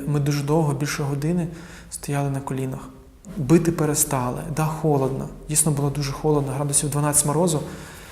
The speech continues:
в цей час. Е, на снігу ти вже стоїш, там ішов досить сніг рясний. І скоріше, е, був такий сум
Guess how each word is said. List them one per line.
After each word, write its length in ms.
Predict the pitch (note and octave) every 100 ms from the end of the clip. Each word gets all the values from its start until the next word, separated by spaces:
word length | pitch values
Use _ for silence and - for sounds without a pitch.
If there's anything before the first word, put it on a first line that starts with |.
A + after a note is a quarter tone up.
| - - -
в 40 |
цей 160 | - C#3+
час. 360 | D#3 D3+ - - - - - - - - -
Е, 40 | C#3
на 120 | C#3+
снігу 420 | - D#3 D#3+ G3+
ти 120 | G#3+
вже 140 | D3+ C#3
стоїш, 300 | - C#3+ -
там 140 | C#3+
ішов 400 | C#3+ - C#3+ C#3+
досить 300 | D3+ - D3
сніг 500 | - - - D#3 D3+ -
рясний. 420 | C#3+ D3 C3+ C#3 - - - - - - - - - - - - - - - - - -
І 340 | C#3+ C#3+ D3
скоріше, 540 | D3+ - D3+ F#3 - D#3 - - - - - A3
е, 280 | E3 E3+ E3+ D3
був 160 | D3+
такий 280 | D#3+ D3 D#3
сум 500 | D3+ - F#3 F3+ F3